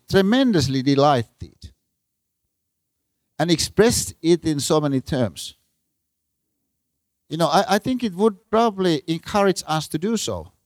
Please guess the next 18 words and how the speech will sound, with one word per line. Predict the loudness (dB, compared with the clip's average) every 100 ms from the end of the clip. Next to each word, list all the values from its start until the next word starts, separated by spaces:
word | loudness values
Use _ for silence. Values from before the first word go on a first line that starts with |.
| _ _ _ _ _ _ _ _ _ _ _ _ _ _ _
It's, | -2 -2 0
it's, | 0 0 2
uh, | 2 2 0 -8 _ _ _ _ _ _ _ _ _ _ _ _ _ _ _ _ _ _ _ _ -4
not | -2 -2 -8 _ -2
obvious | 2 2 0 -2
that | -4 -4
that | -2
is | -2
the | -4
case, | -4 0 0 -2
however, | 0 2 4 2
that | 0 -4 -4
such | -2 0 -2 -8 -6
an | -4 0
outcome | 0 0 -2 -2
would | 0 -2
be | -2 -4
there. | -6 -16